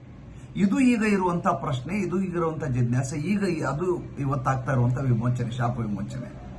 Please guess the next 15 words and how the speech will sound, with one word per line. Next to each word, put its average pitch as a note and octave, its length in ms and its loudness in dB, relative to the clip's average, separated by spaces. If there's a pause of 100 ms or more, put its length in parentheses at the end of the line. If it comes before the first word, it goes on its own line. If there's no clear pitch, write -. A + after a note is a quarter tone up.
(380)
ಅದು G3+ 180 10
ನಲವತ್ನಾಲ್ಕು F3+ 640 8
ತಿದ್ದುಪಡಿಗಳು. F3+ 680 -2 (1400)
ಇಷ್ಟೆಲ್ಲ B3 380 10
ಆದ A3+ 340 10 (100)
ಮೇಲೆ G#3+ 240 0
ಇದು G3+ 220 2
ಸಂಸತ್ತಿಗೆ E3 580 -2
ಚಳಿಗಾಲದ C#3+ 480 2
ಅಧಿವೇಶನದಲ್ಲಿ B2+ 720 2
ಬರುತ್ತೆ, A2+ 640 -6 (420)
ರಾಜ್ಯಸಭೆಗೆ B2 520 8
ಹೋಗುತ್ತೆ. A#2 380 2
ರಾಜ್ಯಸಭೆಯಲ್ಲಿ B2 800 6
ಈಗಾಗಲೇ B2 540 8